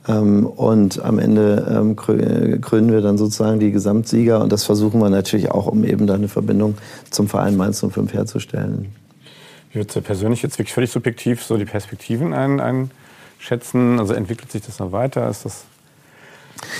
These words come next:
Speaker 1: Ich hab mich mit dem Thema E-Sport tatsächlich auch schon, schon sehr, sehr lange beschäftigt.
Speaker 2: Ja.
Speaker 1: Ähm,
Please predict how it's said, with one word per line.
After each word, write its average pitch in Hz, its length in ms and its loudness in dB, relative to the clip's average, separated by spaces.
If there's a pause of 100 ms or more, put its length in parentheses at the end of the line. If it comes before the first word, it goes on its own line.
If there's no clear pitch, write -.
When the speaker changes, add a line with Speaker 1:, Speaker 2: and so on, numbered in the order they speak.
(120)
Speaker 1:
Ich - 60 -4
hab 127 80 4
mich 143 160 4
mit 147 140 4
dem 135 120 6
Thema 139 260 6
E-Sport 131 420 2
tatsächlich 131 420 2
auch 113 160 0
schon, 117 380 4
schon 117 280 2
sehr, 120 160 4
sehr 120 140 6
lange 147 280 4
beschäftigt. 160 720 0
Speaker 2:
Ja. 123 140 4
Speaker 1:
Ähm, 120 260 4